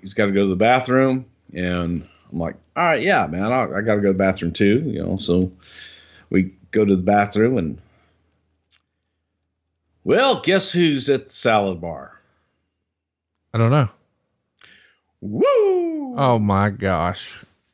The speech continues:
Speaker 1: And his, and his tag team partner, you know, uh, guy
Speaker 2: Arnold
Speaker 1: that
Speaker 2: Anderson?
Speaker 1: Yeah, Arnold Anderson.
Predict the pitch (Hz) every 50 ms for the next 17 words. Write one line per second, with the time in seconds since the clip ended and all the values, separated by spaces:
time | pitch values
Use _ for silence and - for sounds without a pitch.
0 | _ _ - 117 120 120 113 110 110 123 120 117 117 110 101 92 90 - - 80
1 | 95 107 117 117 113 107 95 - - - 113 110 110 104 98 - 110 110 110 101
2 | 95 - 110 113 113 - 117 131 135 139 139 - - _ _ _ _ _ _ -
3 | - 101 107 107 107 110 113 110 104 101 - - 85 65 69 90 87 87 90 87
4 | - - - - - _ _ _ _ _ _ _ - 107 107 110 110 107 107 107
5 | 104 90 - 123 131 127 127 120 120 117 120 127 131 131 135 131 - - 135 135
6 | 135 - _ _ - 123 127 123 117 101 92 92 95 104 107 107 107 104 107 110
7 | 110 110 113 110 - 120 120 120 117 117